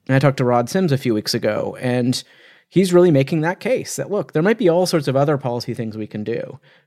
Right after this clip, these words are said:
But the first thing is we need to make this market work. And to make it work, we need certain interventions in the competition space. So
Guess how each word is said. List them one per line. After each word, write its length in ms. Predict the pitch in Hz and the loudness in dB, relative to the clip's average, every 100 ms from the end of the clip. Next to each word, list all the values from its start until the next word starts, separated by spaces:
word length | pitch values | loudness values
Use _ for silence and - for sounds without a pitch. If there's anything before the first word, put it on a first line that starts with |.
| - | -2
But 120 | 175 | 2
the 60 | 202 | 2
first 280 | 269 269 - | 2 0 0
thing 160 | 147 | 0
is 80 | 131 | 2
we 80 | 139 | 2
need 60 | |
to 60 | 123 | 0
make 180 | 120 113 | -2 -4
this 120 | 104 | -4
market 320 | 107 98 - - | -4 -6 -10 -10
work. 360 | - - - - _ _ - | -12 -12 -16 -18 _ _ 0
And 80 | |
to 60 | 143 | 2
make 180 | 185 180 | 4 2
it 100 | 151 | 0
work, 440 | 120 117 - - _ _ - | 0 0 -4 -14 _ _ -2
we 200 | 135 131 | 2 2
need 500 | 120 120 117 113 - _ _ _ _ | 2 0 0 -4 -8 _ _ _ _
certain 320 | - 147 139 123 | -4 0 2 2
interventions 840 | 120 117 104 101 101 101 101 107 | 2 -2 -4 -6 -4 -6 -4 -4
in 60 | |
the 80 | 101 | -6
competition 580 | - 92 - 90 - - | -6 -8 -8 -8 -8 -8
space. 460 | - - - - - _ - - - | -8 -8 -8 -10 -10 _ -20 -20 -6
So 300 | - 175 165 | 4 6 4